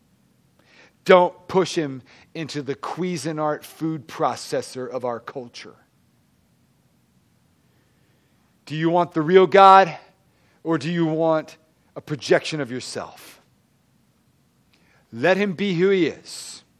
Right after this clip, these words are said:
He's the Lord of the wine and the Lord of the whips. He overturns your tables, and he fills your wine glass, all for the same reason.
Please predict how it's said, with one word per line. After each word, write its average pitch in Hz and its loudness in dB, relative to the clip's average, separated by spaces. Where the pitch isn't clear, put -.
He's 143 -12
the 139 -8
Lord 135 -2
of 185 0
the 202 4
wine 151 2
and 143 -12
the 131 -4
Lord 131 -2
of 113 -14
the 120 -12
whips. - -12
He 131 -6
overturns 151 -4
your 151 -8
tables, 127 -4
and 120 -16
he 120 -12
fills 143 -4
your 131 -10
wine 131 -6
glass, 113 -10
all 127 -10
for 135 -20
the 139 -18
same 135 -12
reason. 123 -16